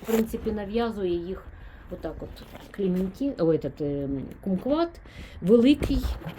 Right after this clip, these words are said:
у такому великому горщику. Нічого не збільшувала цього року, тому що вже, ну, куди вже збільшувати. Так, це хто в мене?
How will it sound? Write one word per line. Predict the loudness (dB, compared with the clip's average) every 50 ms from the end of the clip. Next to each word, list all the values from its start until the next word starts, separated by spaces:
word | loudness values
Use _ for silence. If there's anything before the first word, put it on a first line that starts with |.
| -10 -8
у | -8
такому | -6 -6 -6 -4 -4 -4 -2 0
великому | 0 0 0 0 0 -2 -2 0 0 2 2
горщику. | 4 6 6 4 4 2 -2 -6 -6 -2 -2 0
Нічого | 2 2 2 2 2 4 4 4 4 4
не | 2 2 2
збільшувала | 2 2 2 2 0 0 -2 -2 0 0 2 0 0
цього | -2 -2 -2 0 0 0 0 0
року, | 0 -2 -4 -4 -10 -10 -12 -8 -4
тому | -2 0 0 0
що | -2 -2 -4 -4 -4 -6 -16 -20 -20 -20 -18 -12 -6
вже, | -2 2 4 6 6
ну, | 6 4
куди | 4 2 2 2 2 2 0
вже | 0 -2 -4 -4 -4 -6 -8 -12 -14 -18 -18 -16 -12 -10
збільшувати. | -8 -6 -4 -2 -2 -2 -2 -4 -6 -6 -6 -6 -6 -8 -8 -10 -10 -12 -16 -18 -16 -12 -10 -10 -10 -10 -10 -8 -8 -8 -8 -8 -12 -6 -2
Так, | 0 0 0 0 -2 -4 -4 -6 -6 -6 -6 -2
це | 0 2 2
хто | 2 0 0 4 4 6
в | 8 8 10
мене? | 10 10 10 10 8 8 8 6 6 4